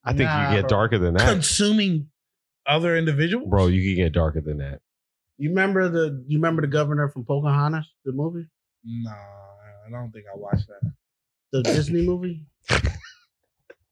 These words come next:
Speaker 2: You didn't
Speaker 1: Nigga
Speaker 2: watch
Speaker 1: said,
Speaker 2: Pocahontas?
Speaker 1: nigga said, "Nah, I don't think I watched that."
Speaker 2: Nah,
Speaker 1: <laughs> Yeah.
Speaker 2: you remember the real, you
Speaker 1: Yeah, I
Speaker 2: the
Speaker 1: remember
Speaker 2: bad
Speaker 1: Pocahontas.
Speaker 2: guy.
Speaker 1: Yeah, yeah.
Speaker 3: Let him know, Anthony.
Speaker 2: It's a real story. This
Speaker 1: Oh,
Speaker 2: is a
Speaker 1: the
Speaker 2: real,
Speaker 1: whole
Speaker 2: this is a real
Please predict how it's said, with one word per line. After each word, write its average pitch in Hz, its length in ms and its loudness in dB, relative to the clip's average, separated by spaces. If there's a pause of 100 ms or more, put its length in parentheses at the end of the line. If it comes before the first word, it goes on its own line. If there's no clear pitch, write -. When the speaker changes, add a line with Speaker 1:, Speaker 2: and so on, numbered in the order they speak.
(1500)
Speaker 2:
You 143 80 2
didn't 160 40 4 (200)
Speaker 1:
Nigga - 20 4
Speaker 2:
watch 190 180 4
Speaker 1:
said, - 60 -8
Speaker 2:
Pocahontas? 202 520 4
Speaker 1:
nigga - 100 2
said, 175 320 4
"Nah, 151 160 4
I 143 140 6
don't 151 180 2
think 123 140 4
I 110 100 6
watched 113 420 4
that." 139 280 4
Speaker 2:
Nah, 330 60 6
Speaker 1:
<laughs> - 560 0
Yeah. 185 120 4
Speaker 2:
you 220 120 2
remember 147 400 2
the 131 120 -2
real, 127 240 -4
you 143 60 -6 (180)
Speaker 1:
Yeah, 117 260 6
I 123 40 4
Speaker 2:
the 123 100 2
Speaker 1:
remember 120 140 4
Speaker 2:
bad - 200 6
Speaker 1:
Pocahontas. 87 260 0
Speaker 2:
guy. - 40 -12 (100)
Speaker 1:
Yeah, 113 220 4
yeah. 98 320 2
Speaker 3:
Let 160 180 0
him 156 120 -2
know, 117 160 -4
Anthony. 110 160 -10
Speaker 2:
It's 123 160 -6
a 131 60 -4
real 151 260 0
story. 147 400 -2 (1120)
This 135 160 -2
Speaker 1:
Oh, 147 160 6
Speaker 2:
is 131 60 6
a - 20 4
Speaker 1:
the 131 120 6
Speaker 2:
real, - 100 6
Speaker 1:
whole 151 100 4
Speaker 2:
this 202 160 2
is - 140 -2
a 175 60 0
real 170 460 -2